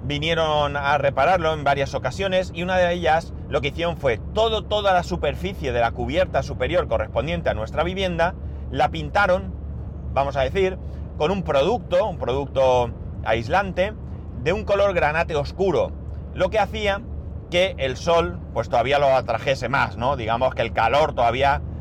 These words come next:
lo cogía más. Eh,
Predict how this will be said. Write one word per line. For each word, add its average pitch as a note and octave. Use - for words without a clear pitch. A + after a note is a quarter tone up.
lo A#2+
cogía C3
más. F#2
Eh, C#3